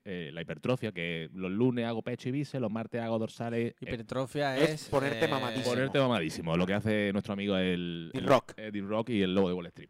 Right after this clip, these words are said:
Speaker 3: Ah, vale.
Speaker 1: Pues
Speaker 3: Vale.
Speaker 1: este hombre op-, opina que, <laughs> un saludo desde aquí, que nos estará escuchando.
Speaker 2: Al Lobo.
Speaker 1: Al Lobo. Un, eh, este chico opina, este señor opinaba que lo suyo era que tú todos los días hicieses cosas completamente diferentes, completamente lógicas,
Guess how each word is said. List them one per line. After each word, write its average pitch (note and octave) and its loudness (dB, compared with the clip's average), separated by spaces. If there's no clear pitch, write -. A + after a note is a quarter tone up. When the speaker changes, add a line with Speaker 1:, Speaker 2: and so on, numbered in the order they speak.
Speaker 3:
Ah, G#2 -20
vale. - -16
Speaker 1:
Pues A2+ 6
Speaker 3:
Vale. A2+ 4
Speaker 1:
este D3+ 4
hombre D3 2
op-, D3 0
opina C#3 0
que, A2+ 2
<laughs> G#2 -8
un A2+ -6
saludo G2 4
desde E2+ -2
aquí, - -14
que F2+ -6
nos E2 -6
estará E2 -10
escuchando. - -8
Speaker 2:
Al B2 -6
Lobo. A#2 -4
Speaker 1:
Al D2+ -14
Lobo. D2 -12
Un, A#2 -4
eh, A2+ -4
este C3+ -12
chico - -4
opina, C#3+ 0
este C3 -6
señor G#2+ -2
opinaba C#3+ 0
que D#3+ 0
lo G2+ 0
suyo G2+ 0
era B2+ -4
que B2 -8
tú B2 -6
todos C#3 4
los C3+ 4
días D3+ 2
hicieses - -2
cosas - -6
completamente D#3+ 0
diferentes, D3+ 2
completamente B2+ -2
lógicas, D3+ 2